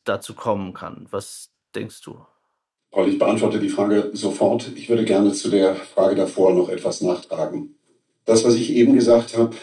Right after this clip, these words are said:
Speaker 2: ist natürlich die politische, äh, die sozusagen rationale Perspektive. Das bleibt auch richtig, aber es gibt natürlich noch eine andere. Es gibt eine persönliche Perspektive, eine emotionale Perspektive. Und ich muss sagen, ich kann jede Mutter und jeden Vater verstehen,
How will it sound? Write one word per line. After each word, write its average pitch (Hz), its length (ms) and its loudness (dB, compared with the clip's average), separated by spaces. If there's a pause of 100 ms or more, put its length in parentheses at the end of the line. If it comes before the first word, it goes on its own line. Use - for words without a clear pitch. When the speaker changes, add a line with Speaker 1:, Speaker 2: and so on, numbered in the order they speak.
(100)
Speaker 2:
ist - 220 -6
natürlich 113 460 2
die 98 140 -6
politische, 107 840 0
äh, - 360 -8
die - 240 -16
sozusagen - 640 -6
rationale 104 800 -4 (200)
Perspektive. 85 920 -10 (960)
Das - 200 -10
bleibt 120 320 2
auch - 160 -4
richtig, - 420 -4
aber - 80 -10
es 110 100 -6
gibt - 160 -2
natürlich 117 380 2
noch 113 140 -4
eine - 100 -2
andere. 113 300 -2
Es - 140 -12
gibt 110 220 -6
eine 101 200 -2 (260)
persönliche 110 600 2
Perspektive, 107 580 -4
eine 107 120 0
emotionale 101 580 -4
Perspektive. - 540 -8
Und - 100 -6
ich - 120 -12
muss 101 100 -10
sagen, 101 220 0
ich 101 100 -10
kann 104 300 -6 (260)
jede 113 220 4
Mutter 113 320 2
und 98 140 -4
jeden 107 320 -2
Vater 110 540 -2 (280)
verstehen, 113 640 2